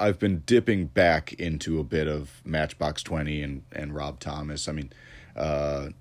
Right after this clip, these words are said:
that, that song with Santana, uh, so good. But yeah, so Unwell, Matchbox Twenty, and that'll, that'll close out the, the list. I didn't specifically do, like,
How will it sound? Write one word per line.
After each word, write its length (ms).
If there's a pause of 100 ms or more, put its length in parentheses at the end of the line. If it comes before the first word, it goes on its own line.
(420)
that, 300
that 180
song 300
with 120
Santana, 800 (420)
uh, 320
so 320
good. 400
But 100
yeah, 200
so 360
Unwell, 640
Matchbox 580
Twenty, 500 (360)
and 180
that'll, 380 (400)
that'll 260
close 400
out 280
the, 320
the 100
list. 300
I 80
didn't 260 (140)
specifically 800
do, 280
like, 400